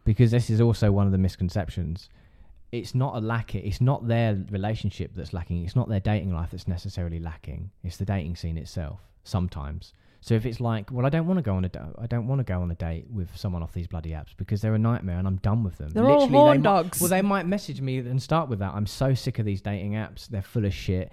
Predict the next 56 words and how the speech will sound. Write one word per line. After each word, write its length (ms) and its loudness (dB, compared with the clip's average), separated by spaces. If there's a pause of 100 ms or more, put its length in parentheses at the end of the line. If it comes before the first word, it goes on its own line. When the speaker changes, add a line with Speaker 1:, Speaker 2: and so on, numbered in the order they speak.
(160)
Speaker 1:
And 120 -4
I'm 40 2
not 160 -2
saying 220 -2
it's 80 -6
always 380 -2
like 140 -6
that, 120 -6
but 100 -8
that's 200 -2
been, 300 2
a, 120 0
you 140 0
know, 100 2
some 180 2
of 80 4
the 80 4
experiences. 760 -4 (240)
So, 160 -4
so 160 -4
I 100 0
just 220 -2
wanna 160 2
go 180 2
somewhere. 420 0
I'm 140 -4
gonna 260 -4
say 200 0
what 140 -2
I 20 -2
want, 420 -6 (680)
get 160 -4
my, 180 -2 (580)
you 140 -2
know, 140 -2
get 160 -4
my 120 -2
needs 360 0
met. 320 -6 (320)
Or, 340 4
or 220 0
also, 580 -4 (300)
the 300 -2
thing 240 2
that's 220 -4
also 260 -8
worth 220 -8
remembering 400 -4
is 120 -2
that 100 -4
obviously 340 -4
it's 100 -4
not 100 -2
always 220 0
about 220 -6
sex. 480 -8